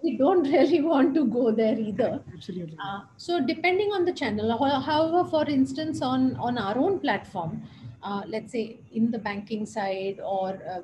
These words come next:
Speaker 1: on the mobile app, et cetera, a one-to-one is possible, and we do see that it, it does drive, uh, impact in terms of a lift, in terms of the click-through rates, et cetera. We do see a definite, uh, improvement in a one-to-one personalization.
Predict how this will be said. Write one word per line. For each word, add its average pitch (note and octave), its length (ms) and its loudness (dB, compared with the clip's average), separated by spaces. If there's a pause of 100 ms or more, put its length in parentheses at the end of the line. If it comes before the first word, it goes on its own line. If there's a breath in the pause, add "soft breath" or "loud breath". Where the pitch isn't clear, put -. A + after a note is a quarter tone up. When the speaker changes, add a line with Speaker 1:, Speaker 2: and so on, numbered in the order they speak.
Speaker 1:
on G#3 180 -6
the G3 80 -4
mobile F#3+ 440 -2
app, F3 260 -2
et - 140 -14
cetera, D4 400 -8
a A3+ 80 2
one-to-one C4+ 520 -2
is D4 220 -2
possible, C#4 540 -4
and D#4 180 -4
we D4 120 2
do C#4+ 240 2
see C#4 240 -2
that A#3 320 -4
it, A3 100 -2 (320)
it A3+ 220 -4
does B3 260 2
drive, G3 320 -2 (540 soft breath)
uh, F3 200 -8 (120)
impact G#3 480 -2
in G#3+ 220 -4
terms G#3+ 260 -2
of A3+ 120 -8
a A#3+ 40 0
lift, A3 340 2
in A3 160 0
terms G3+ 300 -4
of F#3+ 140 -10
the G#3 80 -6
click-through A3 500 -2
rates, G3+ 280 -2
et G3 140 -12
cetera. A#3+ 320 -12
We B3 140 0
do C4 180 2
see C4 200 -2
a G#3+ 60 -4
definite, A3+ 500 -4 (520 soft breath)
uh, F#3 240 -4
improvement G#3+ 680 0 (200)
in G#3 180 -2
a G3+ 60 -4
one-to-one F#3+ 560 -6
personalization. D#3+ 840 -12